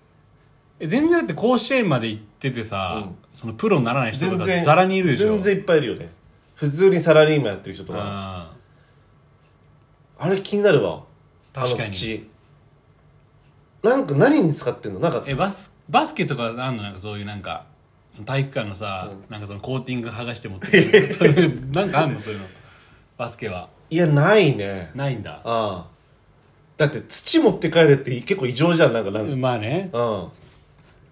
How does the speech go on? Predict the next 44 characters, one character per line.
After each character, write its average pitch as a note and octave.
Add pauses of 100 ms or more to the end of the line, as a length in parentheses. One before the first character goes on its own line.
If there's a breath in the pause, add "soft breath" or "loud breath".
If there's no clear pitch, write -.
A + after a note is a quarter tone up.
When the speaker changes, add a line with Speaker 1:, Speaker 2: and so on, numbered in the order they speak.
(560)
Speaker 2:
野 D3
球 B3
の A#3
そ G#3+
れ A#3+
ぐ A3
ら A#3+
い C#3
で A#2
し -
ょ？ G2
だ G2+
か C#3
ら D3
サ A#3
ッ A#3+
カ E3
ー -
も B2+
人 D3
工 E3
芝 A#2+
剥 C3+
が D3+
し C#3+
た B2+
り G#2+
し A2
な A#2+
い A2
で -
し -
ょ？ -
Speaker 1:
し C3+
な C3+
い、 A2+
し G2+
な C3+
い、 A#2
し A2
な G2
い。 G2+ (1400)
Speaker 2:
い C3+
や、 D3